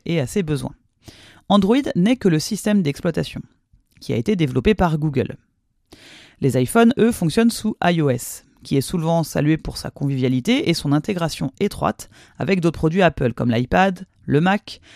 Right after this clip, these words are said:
ou encore l'Apple Watch. Il est beaucoup plus simple de faire fonctionner un iPhone avec un Mac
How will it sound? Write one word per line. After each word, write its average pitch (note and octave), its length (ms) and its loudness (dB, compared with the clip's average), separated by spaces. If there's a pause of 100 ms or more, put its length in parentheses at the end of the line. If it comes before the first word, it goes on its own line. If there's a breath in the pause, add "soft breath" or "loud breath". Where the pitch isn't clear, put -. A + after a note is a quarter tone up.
(220 loud breath)
ou F#3 120 2
encore F3+ 220 2
l'Apple D#3+ 220 2
Watch. A#2 400 -6 (960)
Il C3 120 0
est C3+ 40 4
beaucoup C3+ 200 -2
plus B2 140 -6
simple F3 400 -2
de D3 100 -8
faire C#3 160 -4
fonctionner E3 420 -2
un D#3+ 140 2
iPhone D3+ 440 -2
avec D3+ 280 -2
un A#2 60 0
Mac - 280 -2